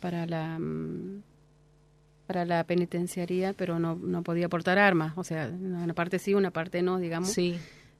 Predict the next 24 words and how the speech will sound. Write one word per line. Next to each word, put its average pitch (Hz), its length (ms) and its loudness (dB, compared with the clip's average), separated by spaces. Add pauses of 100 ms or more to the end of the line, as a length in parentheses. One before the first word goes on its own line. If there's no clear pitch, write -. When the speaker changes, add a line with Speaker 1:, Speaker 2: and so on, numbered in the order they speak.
Speaker 1:
Entonces, 175 1160 -2 (200)
bueno, 175 260 2 (180)
eh, 180 520 -4 (100)
lo 196 180 6
intenté, 202 800 4
he 202 40 2
intentado 190 500 4
de 180 100 2
muchas 185 360 -2
maneras 180 400 0 (260)
ingresar 180 640 4 (340)
a - 80 -2
la 175 60 2
Fuerza 165 220 2
Speaker 2:
Ujú. 180 40 2
Speaker 1:
Armada, 185 220 4
como 175 140 -2
decía, 180 200 -4
pero 175 160 -2
bueno, 170 180 4
no, 170 140 2
no, 165 160 -2
no 170 160 -2
tuve, 165 460 -4